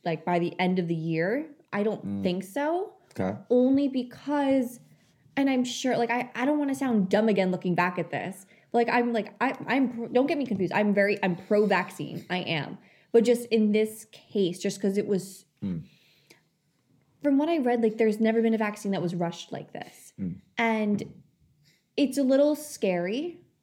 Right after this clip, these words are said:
Speaker 1: um, that they found a sol-, like, it's great that they found a solution so quick. And trust me, I'm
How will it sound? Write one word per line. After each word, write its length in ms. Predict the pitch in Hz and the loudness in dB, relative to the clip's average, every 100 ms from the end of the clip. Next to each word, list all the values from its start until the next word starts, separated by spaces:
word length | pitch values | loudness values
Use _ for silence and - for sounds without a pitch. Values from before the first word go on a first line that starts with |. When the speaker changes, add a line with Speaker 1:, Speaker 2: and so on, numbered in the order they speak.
| _ - | _ -6
Speaker 1:
um, 500 | 233 226 226 226 226 - _ | -4 -2 -4 -6 -8 -16 _
that 160 | - 262 | 0 2
they 120 | 254 | 2
found 340 | 247 233 226 226 | 0 0 2 2
a 40 | |
sol-, 180 | 226 220 | 0 0
like, 160 | 240 240 233 | 0 -2 -2
it's 160 | 247 - | -4 -4
great 360 | 226 233 240 | 0 4 4
that 100 | 240 | 2
they 80 | 233 | -4
found 200 | 220 208 | -2 -2
a 40 | 202 | 0
solution 340 | 202 190 185 | -2 -2 -2
so 120 | 180 | -4
quick. 240 | 175 180 175 | -2 -4 -2
And 220 | 190 185 | -4 -4
trust 220 | 233 226 | -6 -4
me, 100 | 190 | -2
I'm 360 | 190 190 202 | 0 0 -2